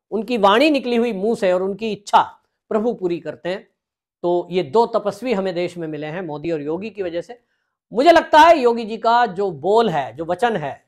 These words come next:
जो इच्छा शक्ति है उनकी, जो उनकी इच्छा प्रकट हुई है, उसका आदर तो देश के मुसलमान, उत्तर प्रदेश के मुसलमान जरूर करेंगे। आपकी क्या राय, कमेंट बॉक्स में जरूर बताएं।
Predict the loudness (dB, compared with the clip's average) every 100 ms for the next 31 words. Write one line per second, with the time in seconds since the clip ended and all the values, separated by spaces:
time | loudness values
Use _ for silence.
0 | _ -4 -4 -6 -6 2 2 2 -10 -8
1 | -4 -6 -8 -18 -20 _ _ _ 0 2
2 | 2 -6 -12 -10 -2 -2 0 -4 -4 -4
3 | -4 -8 -16 _ _ _ _ _ -12 -2
4 | 6 8 8 8 4 4 -4 -4 -6 -8
5 | -8 -8 -8 -10 -8 -10 -12 -14 -18 -18
6 | -16 -16 -16 -20 -20 -18 -16 -8 -4 -4
7 | -4 -12 -20 _ _ _ _ _ _ _
8 | 2 2 2 -6 -6 -6 _ -14 -8 -8
9 | -8 -10 -10 -14 -12 -12 -14 -14 -20 -20